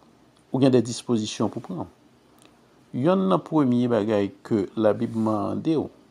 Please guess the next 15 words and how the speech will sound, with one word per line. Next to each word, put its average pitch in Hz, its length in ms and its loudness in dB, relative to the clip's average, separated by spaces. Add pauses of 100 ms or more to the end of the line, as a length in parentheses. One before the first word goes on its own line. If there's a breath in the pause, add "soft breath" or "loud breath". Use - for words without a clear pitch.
(1120)
ou 123 100 -2
menm 113 120 2
avèk 92 320 -2
mwen 120 140 -2
pou 98 100 -8
fè, 139 220 -8 (800)
pou 131 120 -6
kapab 107 320 0
gen 107 120 -2
batay 110 300 4
espiritwèl 101 520 -4
sa. 139 200 -6 (2000 soft breath)
Nan 135 120 2
Galate 135 360 6
cinq, - 360 -2